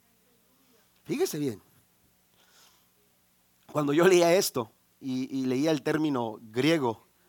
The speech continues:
sobre esto, hermanos, imagínese que usted ande por ahí y de repente se encuentra una nariz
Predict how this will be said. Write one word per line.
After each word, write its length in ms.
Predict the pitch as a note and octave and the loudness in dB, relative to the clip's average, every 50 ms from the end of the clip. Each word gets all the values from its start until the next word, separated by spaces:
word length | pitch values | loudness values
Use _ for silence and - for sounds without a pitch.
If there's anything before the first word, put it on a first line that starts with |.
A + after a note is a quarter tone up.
| _ _ _ _ _ | _ _ _ _ _
sobre 400 | - - B2+ A#2+ A#2 A#2 B2 D3+ | -12 -8 -6 -4 -2 0 0 0
esto, 220 | F#3 - - - | 0 -2 -4 -6
hermanos, 360 | C#3 B2+ D3 F3+ F3 D3 A2 - - _ _ _ _ _ _ _ _ _ _ _ _ _ _ _ - _ _ _ _ _ | -4 -2 -2 -2 -2 -4 -8 -12 -18 _ _ _ _ _ _ _ _ _ _ _ _ _ _ _ -20 _ _ _ _ _
imagínese 320 | - A#2+ C3 F3 A3 G#3+ D#3+ | -8 -4 -2 0 0 0 0
que 80 | D#3 | -2
usted 160 | D3 - F#3 | -2 0 2
ande 180 | F#3 F#3 F#3+ G#3 | 2 2 0 -2
por 160 | D3+ D#3 D#3+ D3 | -2 -2 -2 0
ahí 320 | C#3+ D#3+ G3+ B3+ - - - - - _ _ _ _ _ _ _ - - - _ - | 0 0 0 0 -4 -8 -18 -20 -20 _ _ _ _ _ _ _ -20 -20 -20 _ -10
y 80 | C#3+ | -6
de 100 | C3+ C#3 | -6 -4
repente 400 | B2+ C3 A2 B2+ D#3+ F3 F3+ G#3 | -4 -4 -4 -4 -4 -2 0 0
se 100 | E3+ D3+ | 0 0
encuentra 360 | D3 C3+ C3 D#3+ E3+ F3 F#3 F#3 | -2 -4 -4 -4 -4 -2 -2 0
una 140 | F3 D#3 | 0 2
nariz 360 | C#3 B2+ C3+ F3 F3+ - - | 2 0 0 -2 -6 -8 -16